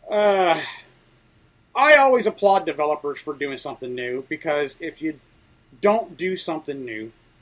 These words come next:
you don't, in my opinion, you don't push the industry, and you don't push creative thought, in a sense, because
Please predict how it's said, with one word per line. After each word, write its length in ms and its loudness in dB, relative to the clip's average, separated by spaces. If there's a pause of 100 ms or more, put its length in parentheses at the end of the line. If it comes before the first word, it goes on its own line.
(880)
you 160 -10
don't, 320 -2 (460)
in 160 -6
my 160 -2
opinion, 520 -8
you 120 -12
don't 300 -6 (340)
push 560 -2
the 180 -12
industry, 540 -8 (500)
and 140 -8
you 160 -6
don't 320 -6 (180)
push 440 -2 (600)
creative 920 -4 (680)
thought, 600 -2
in 100 -8
a 60 -4
sense, 400 -6
because 500 -2